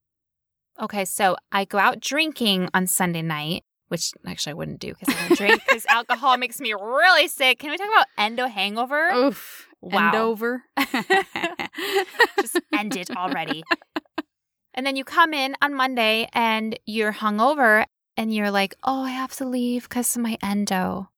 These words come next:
Speaker 2: Well, you smell like vodka and you're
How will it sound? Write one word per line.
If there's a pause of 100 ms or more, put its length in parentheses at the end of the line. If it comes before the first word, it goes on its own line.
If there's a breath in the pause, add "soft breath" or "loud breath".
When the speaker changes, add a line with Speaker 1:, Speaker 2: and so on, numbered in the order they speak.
(160)
Speaker 2:
Well,
you
smell
like
vodka
and
you're